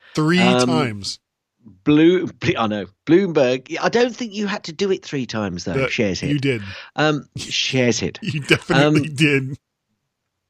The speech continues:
Speaker 2: Bloomberg <laughs> turning iPhone sales and sentiment around India. So, uh, you know, Apple is starting to do much more in India now, and they've got factories starting in India, which I think I mentioned further down as well.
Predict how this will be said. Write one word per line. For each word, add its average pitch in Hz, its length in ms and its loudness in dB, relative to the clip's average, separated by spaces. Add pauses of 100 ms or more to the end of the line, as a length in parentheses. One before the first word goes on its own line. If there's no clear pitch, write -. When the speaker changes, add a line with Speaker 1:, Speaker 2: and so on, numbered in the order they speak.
(120)
Speaker 2:
Bloomberg 139 1500 0 (200)
<laughs> - 180 -20
turning 131 300 0
iPhone 131 500 0
sales 117 540 -4
and 98 180 -10
sentiment 95 540 -6
around 98 320 -6
India. 92 360 -2
So, 110 340 2 (380)
uh, 117 180 -8
you 135 140 -2
know, 104 160 2 (1600)
Apple 143 280 0
is 113 100 2
starting 110 320 -2
to 101 80 -10
do 104 340 2 (160)
much 113 420 -2
more 98 380 2 (180)
in 101 120 0
India 101 340 0
now, 95 380 -2
and 98 120 -2
they've 95 120 -4
got 98 240 -2 (100)
factories - 460 -2
starting 87 420 -2
in 85 100 -4
India, 87 240 -2
which 90 180 -4
I 87 40 -2
think - 220 -2
I 78 40 -2
mentioned 85 380 -4
further 87 200 -4
down - 220 -4
as 87 80 -8
well. 95 200 -4